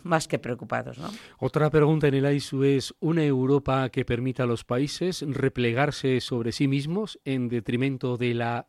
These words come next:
Speaker 2: solidaridad?
Speaker 1: Pues este es un tema muy importante, ¿no? El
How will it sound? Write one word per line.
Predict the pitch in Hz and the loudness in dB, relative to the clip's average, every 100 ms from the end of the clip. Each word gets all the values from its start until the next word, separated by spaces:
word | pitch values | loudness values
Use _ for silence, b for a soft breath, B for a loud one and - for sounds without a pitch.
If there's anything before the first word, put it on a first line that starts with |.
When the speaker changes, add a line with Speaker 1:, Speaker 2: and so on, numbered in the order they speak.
| - | -12
Speaker 2:
solidaridad? | - 151 147 131 127 120 123 185 - b b b b b b b - | -4 -2 0 0 -2 0 0 0 -4 b b b b b b b -4
Speaker 1:
Pues | 170 | -2
este | 175 165 | -2 0
es | 220 | 0
un | 220 | 2
tema | 220 180 160 | 2 2 2
muy | 156 151 | 2 2
importante, | 139 143 131 165 160 147 127 | 0 -2 0 2 2 2 -2
¿no? | 160 269 - - | -2 -6 -10 -2
El | 160 151 147 143 | 0 2 2 0